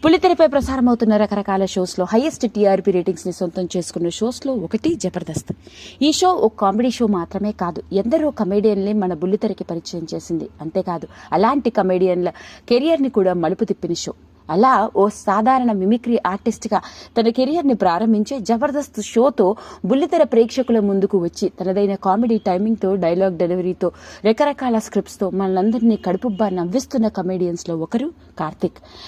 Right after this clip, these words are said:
అందరం జబర్దస్త్ షో ద్వారా కెవ్వు కార్తిక్ అని పిలుస్తూ ఉంటాం. అలాంటి కెవ్వు కార్తిక్ సోషల్ మీడియాలో కూడా చాలా యాక్టివ్గా ఉంటాడు. ఓ పక్క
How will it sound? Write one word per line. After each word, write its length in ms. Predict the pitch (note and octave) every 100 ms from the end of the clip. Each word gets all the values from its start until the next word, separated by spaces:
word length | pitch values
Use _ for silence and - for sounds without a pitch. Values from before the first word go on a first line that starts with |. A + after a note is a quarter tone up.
| -
అందరం 500 | F3+ C#4+ D#4+ C#4 A3
జబర్దస్త్ 500 | F3+ G3 G#3 G3+ -
షో 220 | F3+ G3 F3+
ద్వారా 300 | F#3 F3+ F#3
కెవ్వు 320 | - A#3+ B3
కార్తిక్ 420 | A#3+ F#3+ - F3 E3+
అని 100 | E3+
పిలుస్తూ 360 | D#3+ E3 E3
ఉంటాం. 280 | D#3 D3+ D#3+ - - - - E3+
అలాంటి 340 | G#3+ D#4 A3+
కెవ్వు 240 | - F#3
కార్తిక్ 420 | G3+ G3+ F#3+ F3+ -
సోషల్ 340 | G#3+ G#3 G3
మీడియాలో 360 | F#3 F3 E3+ E3+
కూడా 180 | E3 E3 E3+
చాలా 180 | D3+ E3
యాక్టివ్గా 420 | D#3 - D#3+ D#3+
ఉంటాడు. 320 | D3 D#3 D3+ - - - F3
ఓ 60 |
పక్క 380 | G3 C4 - G3